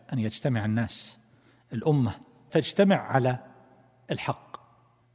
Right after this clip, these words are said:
تجتمع على الكتاب والسنة،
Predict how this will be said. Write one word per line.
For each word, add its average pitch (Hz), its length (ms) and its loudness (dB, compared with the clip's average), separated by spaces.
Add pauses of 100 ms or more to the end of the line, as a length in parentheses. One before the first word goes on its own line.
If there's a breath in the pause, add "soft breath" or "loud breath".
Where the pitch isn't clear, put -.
(100)
تجتمع 160 460 0
على 139 420 0 (460)
الكتاب 127 680 0 (480)
والسنة، 123 520 0